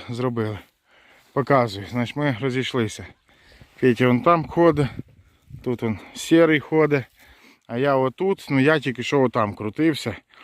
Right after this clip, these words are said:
І зараз хочу аж туди десь піти, попробувати там,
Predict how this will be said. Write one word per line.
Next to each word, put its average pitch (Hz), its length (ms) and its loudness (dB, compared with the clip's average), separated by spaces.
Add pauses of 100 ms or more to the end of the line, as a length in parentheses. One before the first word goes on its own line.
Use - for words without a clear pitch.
(220)
І 120 80 -8
зараз 147 400 2
хочу 151 400 -2
аж 131 100 -6
туди 143 320 -4
десь 117 160 -8
піти, 143 280 -4
попробувати 127 600 2
там, 107 240 -2